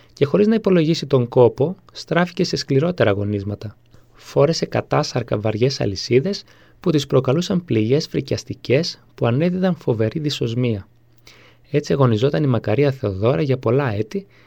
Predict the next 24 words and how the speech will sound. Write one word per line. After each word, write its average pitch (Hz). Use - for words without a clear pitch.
και -
κατόρθωσε 135
να 143
υποτάξει 127
το 110
σώμα 135
της 135
στην 117
ψυχή. 107
Η 120
ζωή 123
της -
ήταν 170
σκληρή, 143
αλλά 110
την 110
υπέμενε, 107
προσκαρτερώντας 131
τη -
μεγάλη 120
ώρα 147
της 143
εκδημίας 117
της. -